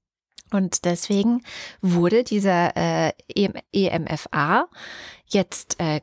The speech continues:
geändert. Es wurde eine Passage hinzugefügt oder ein Zusatz hinzugefügt. Die,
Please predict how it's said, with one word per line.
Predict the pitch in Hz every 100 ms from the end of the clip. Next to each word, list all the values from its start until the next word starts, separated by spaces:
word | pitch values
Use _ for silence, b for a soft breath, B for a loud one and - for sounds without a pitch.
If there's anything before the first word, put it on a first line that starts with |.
| -
geändert. | - - 165 254 233
Es | 220 190
wurde | 190 156
eine | 165 175
Passage | - 175 - - 165 165 -
hinzugefügt | 175 156 185 170 - - 294 214 - 202 240
oder | 202 -
ein | 165
Zusatz | - - 320 208 185 -
hinzugefügt. | 165 160 220 202 - 214 254 -
Die, | 180